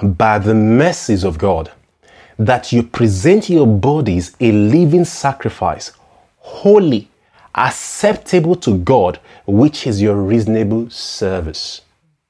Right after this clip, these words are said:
Which is your reasonable service. If you be coming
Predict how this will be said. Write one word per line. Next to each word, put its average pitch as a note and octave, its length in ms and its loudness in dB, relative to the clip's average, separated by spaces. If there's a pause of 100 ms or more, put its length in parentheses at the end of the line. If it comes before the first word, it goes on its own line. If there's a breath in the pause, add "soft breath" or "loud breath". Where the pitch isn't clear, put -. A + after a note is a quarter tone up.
(1160 soft breath)
Which C3+ 300 -2
is G#2+ 160 -2
your G#2+ 300 0
reasonable A2 840 -2
service. F#2 720 -10 (800)
If G#2 140 -2
you G#2+ 120 0
be G#2 100 0
coming C#3+ 360 0